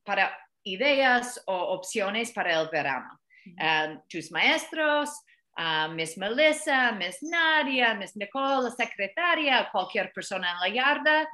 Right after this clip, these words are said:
Speaker 2: Ujú.
Speaker 1: podemos ofrecerle información o podemos asegurar que recibe la información que busca, porque queremos que todos nuestros alumnos tengan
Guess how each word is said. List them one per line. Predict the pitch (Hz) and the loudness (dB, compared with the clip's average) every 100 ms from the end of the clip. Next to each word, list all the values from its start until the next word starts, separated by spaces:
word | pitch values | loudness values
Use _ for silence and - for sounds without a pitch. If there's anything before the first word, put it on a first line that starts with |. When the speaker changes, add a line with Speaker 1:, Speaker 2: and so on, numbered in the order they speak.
| - | -12
Speaker 2:
Ujú. | 185 - | -16 -8
Speaker 1:
podemos | 208 208 220 240 - - | -2 0 0 -2 -4 -6
ofrecerle | 196 202 214 190 214 202 208 196 185 | -4 -2 -4 -2 0 0 2 0 0
información | 185 180 170 165 - 262 285 269 | -6 -8 -6 -6 -2 0 0 -2
o | 170 | -6
podemos | 170 175 170 170 170 170 - - _ _ _ _ _ | -6 -8 -6 -6 -6 -10 -10 -18 _ _ _ _ _
asegurar | - 202 - 214 185 180 175 247 | -8 -8 0 -2 2 4 4 2
que | 208 156 | -2 -6
recibe | 156 214 196 | -6 -6 -4
la | 196 185 | -2 -4
información | 185 165 160 156 - 185 220 | -4 -6 -6 -6 -4 -4 -2
que | 175 165 | -4 -4
busca, | 233 269 370 427 - - _ - | -6 -2 0 0 -4 -18 _ -8
porque | 208 208 | -4 -2
queremos | - 185 196 220 | 0 2 2 0
que | - - | -4 -4
todos | 220 240 | -2 0
nuestros | 233 233 226 214 | 0 -2 -2 -4
alumnos | 190 202 220 220 - | -4 -4 -4 -4 -2
tengan | 202 196 196 190 | -2 2 2 2